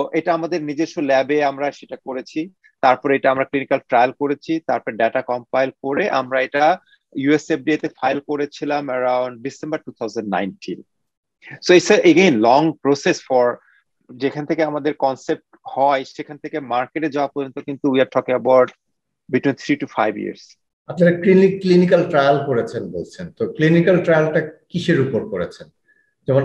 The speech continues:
Speaker 2: একটা
Speaker 1: হিউম্যানের
Speaker 2: কন্ট্রোভার্সি,
Speaker 1: উপরে।
Speaker 2: একটা controversy
Speaker 1: হিউম্যানের?
Speaker 2: চলছে, primates, প্রাইমেটস বানর নিয়ে যে controversy চলছে, এবং আমরা জানি যে
Speaker 1: আহ,
Speaker 2: এখন
Speaker 1: হুম।
Speaker 2: বানরের উপর,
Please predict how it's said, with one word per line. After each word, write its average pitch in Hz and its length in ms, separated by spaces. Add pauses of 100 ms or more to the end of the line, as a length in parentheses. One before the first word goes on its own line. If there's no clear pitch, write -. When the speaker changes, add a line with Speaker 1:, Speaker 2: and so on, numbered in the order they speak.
Speaker 2:
একটা 139 240
Speaker 1:
হিউম্যানের 170 380
Speaker 2:
কন্ট্রোভার্সি, 175 420
Speaker 1:
উপরে। - 100 (260)
Speaker 2:
একটা 135 180
controversy 147 540
Speaker 1:
হিউম্যানের? 175 340
Speaker 2:
চলছে, - 120
primates, 147 500 (460)
প্রাইমেটস 131 340
বানর 135 400
নিয়ে 139 240
যে 120 180
controversy 113 560
চলছে, 131 320
এবং 123 180
আমরা 127 160
জানি 127 340
যে 127 100
Speaker 1:
আহ, - 240 (160)
Speaker 2:
এখন 143 360
Speaker 1:
হুম। 143 280
Speaker 2:
বানরের 131 480
উপর, 139 180